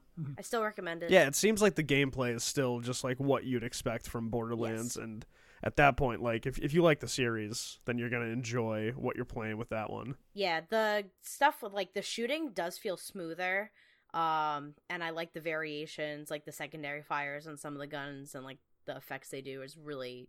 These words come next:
Speaker 2: really cool. So it
Speaker 3: Yeah.
Speaker 2: does feel very,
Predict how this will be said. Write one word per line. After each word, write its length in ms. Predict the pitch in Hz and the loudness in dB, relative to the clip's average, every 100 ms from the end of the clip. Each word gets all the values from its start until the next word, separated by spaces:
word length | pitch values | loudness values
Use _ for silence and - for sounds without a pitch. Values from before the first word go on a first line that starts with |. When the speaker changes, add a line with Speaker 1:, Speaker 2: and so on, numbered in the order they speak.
| 165 | -12
Speaker 2:
really 260 | 147 - | -12 -12
cool. 280 | - - - - - _ _ | -14 -14 -14 -16 -20 _ _
So 300 | - 156 147 | -4 -2 -2
it 100 | - | -2
Speaker 3:
Yeah. 140 | 143 196 | 2 4
Speaker 2:
does 180 | 196 - | 2 -4
feel 380 | - 196 175 | -6 -2 -2
very, 600 | 165 170 151 151 151 147 | -2 -2 -2 -2 -4 -8